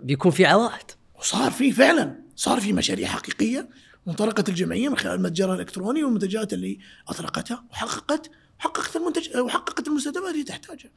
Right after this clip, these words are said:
Speaker 1: والله، والله الكلام مهندس عبد العزيز عن موضوع البيانات كلام يعني ذو شجون و-، وكبير جدًا، و-، وقد يكون هو المنطلق بالنسبة لنا ل-، آه، يعني محور مهم جدًا بالنسبة للجمعيات، ممكن سبق تكلمنا عنه في بعض الحلقات في مثلث اللي هو قضية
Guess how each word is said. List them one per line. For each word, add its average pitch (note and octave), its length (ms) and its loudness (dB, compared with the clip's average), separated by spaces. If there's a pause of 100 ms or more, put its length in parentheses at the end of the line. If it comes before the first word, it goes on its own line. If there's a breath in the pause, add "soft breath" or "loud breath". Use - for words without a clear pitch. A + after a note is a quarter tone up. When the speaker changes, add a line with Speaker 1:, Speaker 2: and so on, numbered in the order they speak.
(200 soft breath)
Speaker 1:
والله، F3 180 6
والله F#3+ 220 10
الكلام E3 400 4
مهندس C#3+ 240 0
عبد C#3 140 -2
العزيز D#3 240 4
عن A#2+ 60 0
موضوع C3+ 220 4
البيانات C3+ 460 4
كلام C#3+ 360 6
يعني B2+ 400 2 (320 loud breath)
ذو D#3 80 8
شجون D3 400 8
و-، C3+ 280 -2
وكبير D#3 360 4
جدًا، D3 400 2
و-، D3+ 280 0
وقد E3+ 280 6
يكون F3+ 220 8
هو F3+ 140 8
المنطلق E3+ 580 6
بالنسبة E3 400 4
لنا F#3 240 6
ل-، F3 220 4 (440 loud breath)
آه، D3+ 240 0
يعني D3 300 4
محور F#3+ 300 8
مهم F#3+ 220 10
جدًا F3+ 280 6
بالنسبة E3+ 320 4
للجمعيات، D3 760 2
ممكن G#3 240 4
سبق G#3 240 4
تكلمنا G3+ 420 6
عنه G3+ 120 6
في E3+ 100 2
بعض F#3+ 160 8
الحلقات E3+ 440 6
في - 140 -2
مثلث F#3 420 4
اللي G3 120 2
هو F#3 40 4
قضية G3 360 6